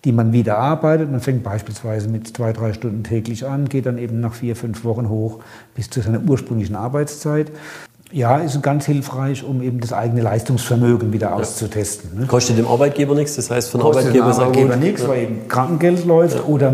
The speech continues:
Speaker 1: je nachdem Leistungen von der Rentenversicherung, wenn man vorher eine Reha gemacht hat, das ist auch ein ganz sinnvolles, äh, Instrument. Äh, man muss eben gucken, ob's im jeweiligen Arbeitsplatz passt, äh, und welche Möglichkeiten man da hat.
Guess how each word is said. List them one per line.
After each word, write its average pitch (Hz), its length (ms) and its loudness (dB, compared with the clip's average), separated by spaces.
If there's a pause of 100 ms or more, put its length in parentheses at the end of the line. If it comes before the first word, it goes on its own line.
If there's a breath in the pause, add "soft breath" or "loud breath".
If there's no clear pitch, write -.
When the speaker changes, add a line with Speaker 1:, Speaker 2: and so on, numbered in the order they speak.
(160)
Speaker 1:
je 123 160 0
nachdem 110 340 -2
Leistungen 107 420 -2
von 110 180 -2
der 104 120 -2
Rentenversicherung, 131 680 -2
wenn 135 120 -4
man 127 120 -2
vorher 127 300 -4
eine 123 120 -4
Reha 123 280 -2
gemacht 117 380 -6
hat, 117 100 -6
das 113 80 -8
ist 110 100 -12
auch 117 160 -10
ein 117 80 -2
ganz 117 200 -2
sinnvolles, 113 600 -4 (140)
äh, 107 200 -6
Instrument. 113 680 0 (480 loud breath)
Äh, 131 100 2
man 143 120 4
muss 156 100 2
eben 151 180 2
gucken, 143 220 2
ob's 143 180 -4
im 135 100 -2
jeweiligen 110 360 0
Arbeitsplatz 98 560 -8
passt, - 500 -2
äh, - 40 -8 (180)
und 117 140 -6
welche 110 180 -4
Möglichkeiten 104 640 -6
man 87 140 -6
da 85 60 -10
hat. 76 240 -16